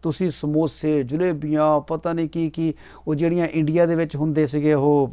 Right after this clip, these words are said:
ਹੁੰਦੇ ਨੇ 버ਗਰ, ਸੇਵੀਆਂ ਸੂਵੀਆਂ ਪਾ ਕੇ 버ਗਰ, ਇੱਥੇ ਤਾਂ ਹੈ ਹੀ ਨਹੀਂ ਉਹ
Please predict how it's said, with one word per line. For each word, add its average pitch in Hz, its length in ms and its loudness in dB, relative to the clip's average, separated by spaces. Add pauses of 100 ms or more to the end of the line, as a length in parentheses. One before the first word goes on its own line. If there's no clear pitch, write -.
ਹੁੰਦੇ 135 320 -2
ਨੇ 127 380 -2
버ਗਰ, 139 500 2 (340)
ਸੇਵੀਆਂ 175 420 2
ਸੂਵੀਆਂ 165 400 0
ਪਾ 151 220 2
ਕੇ 147 140 -2
버ਗਰ, 139 460 0 (500)
ਇੱਥੇ 147 260 -6
ਤਾਂ 190 120 -4
ਹੈ 120 220 -4
ਹੀ 208 140 -2
ਨਹੀਂ 233 160 -6
ਉਹ 254 140 -6